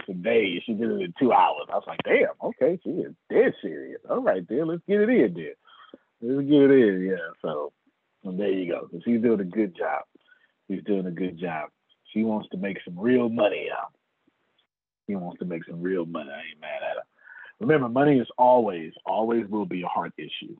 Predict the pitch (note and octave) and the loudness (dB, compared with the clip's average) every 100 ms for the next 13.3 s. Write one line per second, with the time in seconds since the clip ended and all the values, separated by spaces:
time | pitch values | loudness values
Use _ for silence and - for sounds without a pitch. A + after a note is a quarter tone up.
0 | _ F2+ E2+ E2+ G2 F#2+ F2+ E2+ E2+ E2+ | _ -8 -6 -4 -4 -4 -4 -4 -6 -8
1 | E2+ D#2+ - _ _ _ _ _ _ _ | -10 -14 -16 _ _ _ _ _ _ _
2 | - G#2+ A2 F#2+ - - - - - - | 0 2 2 0 -2 -4 -6 -12 -14 -18
3 | _ _ _ _ _ _ _ F#2+ - - | _ _ _ _ _ _ _ -10 -4 2
4 | A2+ G#2 G2 F#2 A2+ A#2+ - A#2 A2 G2 | 4 4 2 2 2 2 4 4 4 0
5 | G2+ G2 - A2 G2+ F2+ A#2 G2+ - G#2 | -4 -4 -4 -4 -4 -4 -4 -4 -4 -4
6 | F#2+ F2+ _ _ F2+ E2 F2 D#2+ - - | -4 -6 _ _ _ -8 -4 -4 -8 -16
7 | _ _ _ _ _ _ _ _ _ _ | _ _ _ _ _ _ _ _ _ _
8 | _ _ _ _ _ _ _ _ _ _ | _ _ _ _ _ _ _ _ _ _
9 | _ - C3+ A#2 F#2 E2+ F#2 F2 A2+ A2+ | _ 2 4 2 -4 -8 -10 -4 2 2
10 | G2+ F#2 E2+ - - D#2+ - - - - | 2 -4 -10 -8 -4 -4 -4 -12 -20 -20
11 | - _ - A2+ G#2+ G#2 A#2 G2 F#2 F#2 | -20 _ -2 0 0 0 0 2 0 -6
12 | F2 - F#2+ E2+ F2+ E2 - A#2+ F2+ E2+ | -8 -4 -4 -4 -6 -8 0 2 2 -4
13 | E2 F2+ | -8 -8